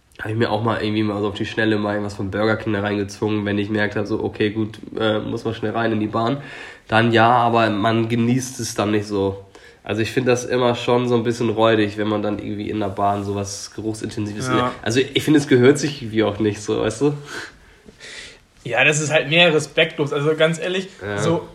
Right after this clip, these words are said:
Speaker 2: aber die, die sich beschweren, sind auch diejenigen, die dann den Harzer Käse oder halt den, <laughs> den, die Salami dann rauspacken und dann verzehren.
Speaker 1: Ja.
Speaker 2: Also, aber so in, in der S-Bahn oder so, sich da irgendwie, oder in der Regionalbahn,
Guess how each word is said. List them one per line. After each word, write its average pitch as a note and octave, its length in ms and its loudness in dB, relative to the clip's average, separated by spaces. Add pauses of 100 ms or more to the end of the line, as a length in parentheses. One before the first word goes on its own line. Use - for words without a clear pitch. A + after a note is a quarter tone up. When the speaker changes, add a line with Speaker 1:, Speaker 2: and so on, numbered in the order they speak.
(680)
Speaker 2:
aber D#3+ 260 6
die, D#3 300 -2
die G3+ 100 -2
sich F#3 140 -4
beschweren, F3 580 4
sind G#3+ 140 2
auch G3 160 4
diejenigen, G3 440 0
die G3 120 0
dann F#3 200 2
den E3+ 200 0
Harzer F3 320 0
Käse F#3+ 460 -2
oder F3 260 4
halt F3 220 2
den, E3+ 360 -2 (360)
<laughs> - 100 -20 (360)
den, G3+ 120 6
die F3 80 -2
Salami F3+ 600 4
dann D#3+ 200 4
rauspacken D#3 880 2 (420)
und D#3+ 120 0
dann D#3+ 220 2
verzehren. C3 520 4
Speaker 1:
Ja. B2+ 60 4
Speaker 2:
Also, D3 160 6 (440)
aber B2+ 400 4
so C#3+ 160 -4
in, C#3+ 340 -6
in C#3+ 120 -4
der C3+ 180 -4
S-Bahn C3+ 460 -2
oder A#2 180 -4
so, B2 180 -2
sich A#2+ 200 -6
da C3 80 -4
irgendwie, B2+ 420 -6
oder B2+ 120 -4
in A#2+ 60 -6
der B2 80 -6
Regionalbahn, C3 720 -2